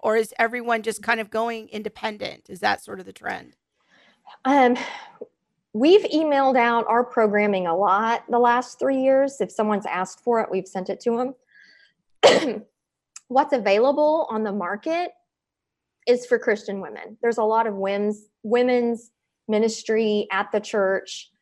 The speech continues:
Speaker 2: organizations, but they are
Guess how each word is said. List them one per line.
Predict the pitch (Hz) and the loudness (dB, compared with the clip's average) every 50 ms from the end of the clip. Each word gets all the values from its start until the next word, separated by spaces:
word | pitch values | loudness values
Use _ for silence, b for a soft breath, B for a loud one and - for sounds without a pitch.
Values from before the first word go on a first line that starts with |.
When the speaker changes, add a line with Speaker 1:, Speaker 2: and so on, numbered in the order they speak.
| _ _ _ _ _ _ _ _ _ _ _ | _ _ _ _ _ _ _ _ _ _ _
Speaker 2:
organizations, | - 208 202 208 208 202 190 180 190 175 180 185 - - 254 247 247 240 247 247 - _ _ _ _ _ _ _ _ _ _ _ _ _ _ _ _ _ _ _ _ _ 208 | 2 2 2 2 0 -2 -2 -4 -6 -8 -8 -8 -6 -4 -2 -2 0 -2 -4 -6 -10 _ _ _ _ _ _ _ _ _ _ _ _ _ _ _ _ _ _ _ _ _ 0
but | - 233 214 214 - | 2 2 2 4 4
they | 220 214 208 208 214 | 4 4 4 4 2
are | - 208 202 202 202 196 185 185 185 185 185 | 0 0 2 2 2 2 2 2 2 0 -2